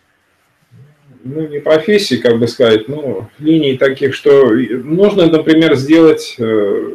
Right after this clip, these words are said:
искусственный мрамор. Искусственным мрамором, это вот славится очень много Петербург, кстати. Колонны очень много делается из искусственного мрамора. Искусственный мрамор подразумевает в себя это,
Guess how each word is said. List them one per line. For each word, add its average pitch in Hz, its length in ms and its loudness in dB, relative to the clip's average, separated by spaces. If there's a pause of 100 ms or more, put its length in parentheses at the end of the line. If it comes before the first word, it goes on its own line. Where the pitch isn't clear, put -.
(540)
искусственный 147 540 -4
мрамор. 131 380 -2 (1080)
Искусственным 190 540 0
мрамором, 202 440 2
это 156 140 4
вот 143 180 0
славится 139 520 2
очень 131 300 -4
много 123 680 -2
Петербург, 160 520 -2 (320)
кстати. 107 540 -8 (840)
Колонны 180 420 0
очень 160 280 0
много 156 280 0
делается 135 680 0 (840)
из 123 220 -2
искусственного 135 600 -4
мрамора. 117 480 -2 (640)
Искусственный 208 480 0
мрамор 208 400 0
подразумевает 151 720 0
в - 40 -14
себя 151 300 0
это, 139 600 0